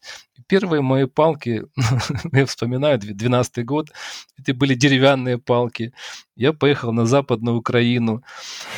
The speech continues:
э, говорю: «Нам, мне нужны такие <laughs> стержни, там, эти, древка». Вот. Мы выходим, это был Каменев-Под-, По-, Каменец-Подольский, там ещё такие красивые замки, цех такой. Мы подходим,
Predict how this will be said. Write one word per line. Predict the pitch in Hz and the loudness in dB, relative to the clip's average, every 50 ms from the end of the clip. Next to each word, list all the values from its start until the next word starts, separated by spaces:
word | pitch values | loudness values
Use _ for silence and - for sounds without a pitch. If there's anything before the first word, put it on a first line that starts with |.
| - | -4
э, | 117 113 113 110 110 | -2 0 0 0 2
говорю: | 117 120 117 110 | 2 2 2 2
«Нам, | 117 127 113 107 104 104 | 0 -4 -4 -4 -6 -2
мне | 123 151 175 | 0 0 2
нужны | 170 151 135 120 123 143 143 131 | 2 2 2 2 2 2 2 2
такие | - 120 117 - - 113 107 101 101 107 123 117 127 131 | 0 -2 -6 -4 -2 -2 0 0 -2 -4 -2 0 0 0
<laughs> | - - - | 0 -2 -4
стержни, | - - - - - 147 151 143 143 - 143 147 127 | -6 -8 -4 0 2 2 2 2 0 -2 -4 -4 -4
там, | - - 135 - - - | -6 -6 -6 -8 -10 -12
эти, | - - 110 - - - - 202 - - - - | -12 -12 -12 -12 -12 -8 -6 -6 -6 -6 -4 0
древка». | 139 143 156 160 - - - - 120 123 - - - - - 98 98 98 | 2 2 2 2 0 -4 -8 -4 -2 -2 -2 -4 -6 -10 -12 -12 -12 -8
Вот. | 117 117 123 127 127 - - - - 226 226 180 - _ | -4 -2 -2 -2 -2 -4 -8 -12 -10 -10 -10 -10 -12 _
Мы | - 120 135 165 160 | -6 -2 0 0 0
выходим, | 147 156 151 - - 175 165 127 131 123 127 | 0 -2 -4 0 0 0 0 0 0 -2 -2
это | 120 - 131 | -2 -2 -2
был | 120 120 131 127 120 | 0 0 0 0 0
Каменев-Под-, | - - 143 139 139 135 131 - - 131 131 - _ | 2 2 2 4 2 2 2 2 0 -2 -2 -4 _
По-, | - 127 - | -8 -6 -2
Каменец-Подольский, | - 139 135 131 127 127 - - - 123 120 113 147 165 170 160 - - - 127 120 | 0 0 2 2 2 0 0 -2 -2 -2 0 2 2 2 2 0 -2 -4 -4 -6 -4
там | - - 117 120 | -2 -2 0 0
ещё | 120 - - 113 | -2 -2 -4 -6
такие | - 107 - 113 107 | -10 -8 -8 -6 -4
красивые | - 117 120 - - 123 120 113 117 | -2 -2 -2 0 -2 -2 0 0 0
замки, | 110 107 123 147 156 151 147 - 113 107 _ _ - 110 - | 0 2 2 2 0 0 -4 -6 -8 -8 _ _ -20 -16 -10
цех | - - 151 185 180 - | -2 0 0 0 0 0
такой. | - 139 147 - - 127 120 113 | -4 -6 -4 -2 -2 -2 -2 -2
Мы | - 110 123 127 | -2 -2 -2 -2
подходим, | - - 123 - - - - 180 180 - 139 131 117 | 0 -2 -4 -4 -4 -4 -4 -4 -2 0 -2 -2 -2